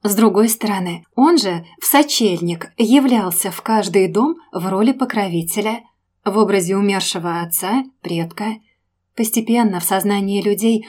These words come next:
оба персонажа слились в один, получив двойное имя – Дед Мороз. Впервые в этом виде в книжном варианте он возник на страницах произведения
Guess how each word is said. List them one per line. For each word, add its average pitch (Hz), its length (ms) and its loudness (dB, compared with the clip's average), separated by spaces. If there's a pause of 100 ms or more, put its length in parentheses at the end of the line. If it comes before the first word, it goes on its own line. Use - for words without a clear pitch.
(140)
оба 226 220 2
персонажа 226 720 0 (180)
слились 233 600 2 (100)
в 196 120 -4
один, 226 600 2 (160)
получив 220 460 0
двойное 202 560 0
имя – 180 460 -4 (200)
Дед 196 400 -2
Мороз. 170 560 -2 (400)
Впервые 226 680 2
в 190 80 -2
этом 202 320 0
виде 190 400 0
в - 80 -12
книжном 220 500 2
варианте 214 680 0 (140)
он 262 220 6
возник 247 340 2
на 220 80 2
страницах 202 540 -2
произведения 202 800 2